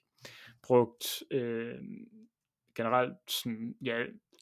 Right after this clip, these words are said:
lavet flere grønne beslutninger, gik så også ud med en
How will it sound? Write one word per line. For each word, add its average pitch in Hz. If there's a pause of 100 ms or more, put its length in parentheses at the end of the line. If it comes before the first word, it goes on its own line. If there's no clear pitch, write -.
lavet 143
flere 135
grønne 131
beslutninger, 147 (580)
gik 175
så -
også 147
ud 175
med 147 (100)
en 113